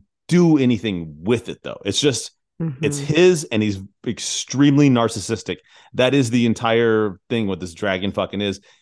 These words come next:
Speaker 1: And I was like, "Dude, this, like, this is the perfect allegory for
Speaker 2: Yeah.
Speaker 1: Elon Musk, uh,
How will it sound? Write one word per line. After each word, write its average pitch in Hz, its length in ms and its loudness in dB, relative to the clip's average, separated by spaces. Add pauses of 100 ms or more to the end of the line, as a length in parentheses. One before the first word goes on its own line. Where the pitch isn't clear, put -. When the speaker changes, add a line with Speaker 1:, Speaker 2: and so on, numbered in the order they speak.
Speaker 1:
And 143 140 -2
I 151 60 0
was 147 120 -2
like, 139 140 0
"Dude, 190 220 -4 (440)
this, 156 320 -2 (580)
like, 143 180 -6 (680)
this 143 160 2
is 143 80 -2
the 147 120 0
perfect - 680 0
allegory 85 680 -6 (340)
for 107 300 2
Speaker 2:
Yeah. 151 320 0
Speaker 1:
Elon 135 220 4
Musk, 120 520 0 (680)
uh, 101 520 -4